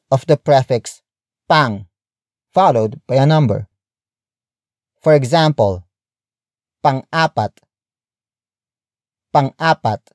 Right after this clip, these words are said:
Pang-apat. Pang-apat is spelled as P A N G hyphen A P A T.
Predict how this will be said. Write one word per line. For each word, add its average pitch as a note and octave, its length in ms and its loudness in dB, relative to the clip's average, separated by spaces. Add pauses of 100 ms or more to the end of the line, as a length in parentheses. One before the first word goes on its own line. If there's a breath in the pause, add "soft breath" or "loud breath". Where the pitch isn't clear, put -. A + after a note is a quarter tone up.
(1600)
Pang-apat. D3 680 0 (1600)
Pang-apat C#3 640 0 (200)
is C3 340 0
spelled B2+ 380 0
as - 240 -2 (120)
P D#3+ 380 2 (800)
A C3 420 2 (720)
N D#3 180 4
G G#2+ 320 -6 (760)
hyphen B2+ 520 0 (760)
A C#3 400 2 (720)
P B2+ 480 -2 (840)
A A2+ 440 2 (600)
T. A2 400 -2